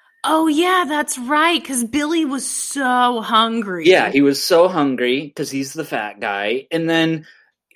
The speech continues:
Speaker 2: he eats the entire cartoon turkey whole by it fading into his mouth. Again, like, a legit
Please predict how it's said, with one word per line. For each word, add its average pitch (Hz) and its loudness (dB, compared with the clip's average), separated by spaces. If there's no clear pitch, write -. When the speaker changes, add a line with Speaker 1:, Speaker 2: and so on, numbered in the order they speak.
Speaker 2:
he 180 -4
eats 196 2
the 170 2
entire 233 4
cartoon 202 2
turkey 151 2
whole 123 4
by 117 0
it 160 0
fading 143 2
into 147 0
his 160 0
mouth. 95 -6
Again, 175 -4
like, 208 0
a - -2
legit 240 -2